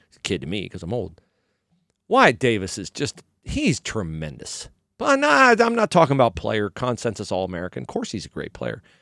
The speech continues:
I think that, I think that was a gut punch to Ohio State's emotion, watching a big, strong bear of a man like Wyatt Davis go out limping. All those guys know how much money Wyatt Davis, uh, is gonna make in the N F L, and that was hard to watch.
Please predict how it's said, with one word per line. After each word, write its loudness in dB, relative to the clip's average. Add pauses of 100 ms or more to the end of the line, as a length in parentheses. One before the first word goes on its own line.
(640)
I 6
think 4
that, 4 (260)
I 4
think 2
that 4
was -4
a -4 (240)
gut -4
punch -10
to -2
Ohio 0
State's -6
emotion, -6
watching -6
a -6
big, -8
strong -4
bear 0
of -6
a -6
man -6
like -12
Wyatt -4
Davis -10 (1080)
go 2
out -2
limping. -8
All 4
those 4
guys -2
know -4
how -4
much -6
money -2
Wyatt -2
Davis, -4 (180)
uh, -6
is -8
gonna 0
make 0
in -2
the 0
N 0
F -2
L, 4
and 2
that 0
was -4
hard 0
to -4
watch. -6